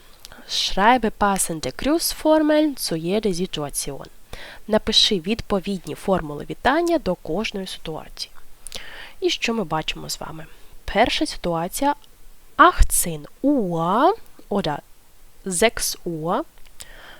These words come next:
Herr Miller. Тож, ми розуміємо, що це вечір, то ми пишемо Guten Abend, Herr Miller. Йдемо далі. Neun Uhr, deine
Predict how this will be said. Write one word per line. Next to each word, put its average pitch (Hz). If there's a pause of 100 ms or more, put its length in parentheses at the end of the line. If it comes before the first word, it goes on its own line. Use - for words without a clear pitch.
(460)
Herr 214 (360)
Miller. 175 (680)
Тож, -
ми 233
розуміємо, 208
що -
це -
вечір, 285 (400)
то 440
ми 208
пишемо 175
Guten -
Abend, 320 (520)
Herr 190 (480)
Miller. 269 (840)
Йдемо 220
далі. 170
Neun 302 (140)
Uhr, 254 (800)
deine 190